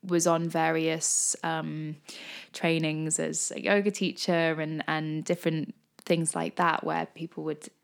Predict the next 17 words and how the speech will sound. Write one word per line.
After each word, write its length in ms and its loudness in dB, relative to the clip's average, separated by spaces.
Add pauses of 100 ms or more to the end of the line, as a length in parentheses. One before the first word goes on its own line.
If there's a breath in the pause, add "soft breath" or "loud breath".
(200)
um, 480 -6 (140)
ask 220 2
you 80 -2
to 100 -6
write 220 -2
something 460 -6
down. 440 -2
And 160 -2
usually 380 2
they 140 2
would 220 0
give 180 -4
you 380 -2
a 60 -8
kind 280 -12
of, 120 -8 (300)
um, 400 -10